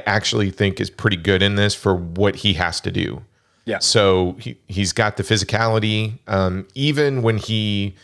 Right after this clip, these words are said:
Speaker 1: is being dramatic, I get it, right? When he's trying to be funny,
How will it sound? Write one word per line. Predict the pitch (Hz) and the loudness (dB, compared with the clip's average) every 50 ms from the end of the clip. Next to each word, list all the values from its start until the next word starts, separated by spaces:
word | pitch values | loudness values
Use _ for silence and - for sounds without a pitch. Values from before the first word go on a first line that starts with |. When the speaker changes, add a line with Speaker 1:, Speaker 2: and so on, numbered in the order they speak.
| _ _ _ _ | _ _ _ _
Speaker 1:
is | - 95 | -6 -6
being | 87 - 110 101 | 0 0 0 0
dramatic, | 92 92 90 92 95 98 101 107 107 104 - - - _ - | 2 0 2 2 2 2 4 2 2 2 0 -8 -20 _ -2
I | 95 | -2
get | 90 80 - 92 85 - | -2 0 2 0 0 0
it, | - - _ _ _ _ | -2 -10 _ _ _ _
right? | 90 90 87 87 87 87 - _ _ _ _ _ _ _ _ | -2 -2 0 0 -2 -4 -8 _ _ _ _ _ _ _ _
When | 101 104 101 98 | 0 0 0 2
he's | 90 98 101 95 90 - | 2 0 0 0 0 -2
trying | - - 104 95 92 | 0 0 0 0 0
to | |
be | 85 87 | -2 -6
funny, | 85 - - 113 117 120 117 120 123 123 120 120 | -6 -2 0 0 2 2 0 0 -2 -4 -6 -8